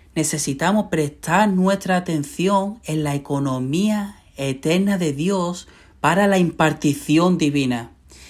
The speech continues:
Y a menos que no sepamos la economía de Dios, no vamos a entender la Biblia.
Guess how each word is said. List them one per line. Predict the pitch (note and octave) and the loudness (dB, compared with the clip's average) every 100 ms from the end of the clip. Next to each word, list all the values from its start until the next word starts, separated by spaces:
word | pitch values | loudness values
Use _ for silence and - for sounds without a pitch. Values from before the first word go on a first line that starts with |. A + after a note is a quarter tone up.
| - | -14
Y | - C3+ | -2 0
a | C#3 | 2
menos | F3+ A#3 | 4 2
que | - | 0
no | G3+ G#3+ | 0 0
sepamos | G#3+ G#3 A3 G3 D#3+ | 0 0 2 2 2
la | D3+ | 0
economía | C#3 C#3+ C#3 C3 C3 D#3 G#3 G3+ G#3 - _ - - - - | -2 -2 -2 -4 -4 -2 0 -2 -6 -12 _ -20 -20 -20 -4
de | C#3 B2+ | -2 0
Dios, | C3+ F#3+ G3 F3 F3+ D#3+ | 0 2 0 -2 -6 -2
no | D#3+ F#3+ | 0 2
vamos | A3 A3 A3 | 2 2 2
a | |
entender | G3+ F#3+ E3+ F3+ G3 | 0 0 0 0 0
la | F#3 E3 | -2 -2
Biblia. | G3+ A#3+ C3+ A#2 | 0 0 0 -6